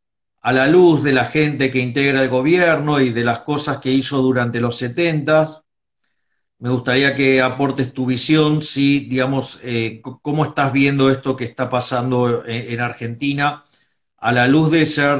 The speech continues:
eh, los personajes de la década del setenta, digamos, que intentaron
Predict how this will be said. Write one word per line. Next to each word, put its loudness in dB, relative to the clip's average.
eh, 0
los -2
personajes -4
de -4
la -2
década 0
del -2
setenta, -2
digamos, -2
que -8
intentaron -2